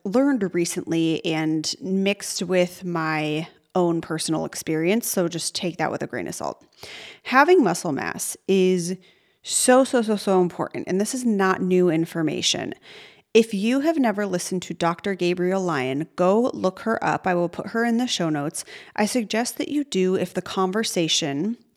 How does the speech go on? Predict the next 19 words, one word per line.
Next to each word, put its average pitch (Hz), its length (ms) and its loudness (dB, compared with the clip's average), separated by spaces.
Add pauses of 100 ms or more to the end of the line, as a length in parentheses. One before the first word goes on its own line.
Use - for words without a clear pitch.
(140)
of 196 440 6
obesity 220 720 0 (320)
or 196 280 4
having 180 380 2
fat - 400 -4
mass 196 400 -4 (380)
versus 190 360 0
the 190 100 4
importance 185 520 2
of 175 220 -2
having 165 500 0
muscle 196 420 -2
tissue 226 600 0
is 196 140 0
something 185 420 -2
you 175 200 0
are 165 100 0
interested 160 480 -4
in. 104 240 -4